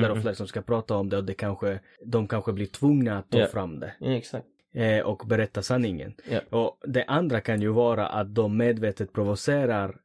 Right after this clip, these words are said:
Speaker 1: eller manipulerar eller attackerar människor
Speaker 2: Mm, mm.
Speaker 1: för politisk eller ekonomisk vinning.
Speaker 2: Mm.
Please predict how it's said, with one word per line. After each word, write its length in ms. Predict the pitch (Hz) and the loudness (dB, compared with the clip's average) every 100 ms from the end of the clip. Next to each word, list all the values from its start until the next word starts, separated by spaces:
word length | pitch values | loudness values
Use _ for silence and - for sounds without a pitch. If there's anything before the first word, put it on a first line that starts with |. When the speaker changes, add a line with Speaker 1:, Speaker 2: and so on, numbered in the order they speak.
| - | -4
Speaker 1:
eller 200 | 110 104 | -2 0
manipulerar 1000 | 101 104 - 113 120 120 113 95 90 98 _ _ _ - | 2 0 0 0 2 4 2 0 -4 -10 _ _ _ 0
eller 280 | 131 123 - | 2 2 0
attackerar 600 | 107 110 - 139 123 101 | -4 -2 0 2 2 2
människor 640 | 104 98 - 95 90 110 _ - | -2 -2 -4 -4 -4 -8 _ -6
Speaker 2:
Mm, 240 | 113 104 | -4 -4
mm. 180 | 95 101 | -4 -4
Speaker 1:
för 180 | 85 117 | 2 0
politisk 640 | - 117 113 120 139 127 120 | 2 0 0 -2 -4 -6 -4
eller 200 | 98 95 | -2 -2
ekonomisk 720 | - 95 95 92 92 - - | -4 -6 -6 -6 -8 -12 -12
vinning. 420 | 113 143 107 76 - - | -2 -2 -2 -6 -18 -14
Speaker 2:
Mm. 180 | 196 165 | -8 -8